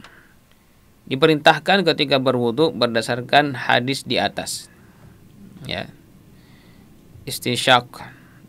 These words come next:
dan istinsar. Ya, tadi, ya. Dua istilah ini adalah dua istilah yang,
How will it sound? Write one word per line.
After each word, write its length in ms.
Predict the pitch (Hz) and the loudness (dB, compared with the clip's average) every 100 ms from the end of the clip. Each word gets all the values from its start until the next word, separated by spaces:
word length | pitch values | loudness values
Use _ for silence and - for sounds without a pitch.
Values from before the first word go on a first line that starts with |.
| - | -10
dan 240 | - 110 | -6 -6
istinsar. 640 | 117 - 110 110 131 107 - - - - - | -6 -8 -8 2 2 2 -2 -20 -20 -20 -16
Ya, 160 | 107 | -14
tadi, 320 | - 110 107 117 | -8 -6 -6 -8
ya. 80 | - - - - - - - - - - | -12 -20 -20 -20 -20 -20 -20 -20 -20 -10
Dua 160 | 107 | -10
istilah 240 | - 107 92 | -8 -6 -6
ini 160 | 104 | -6
adalah 240 | 127 110 107 | -4 -4 -4
dua 80 | |
istilah 320 | 104 120 117 120 | -4 -4 -2 0
yang, 480 | 101 101 98 98 | 0 -2 -8 -16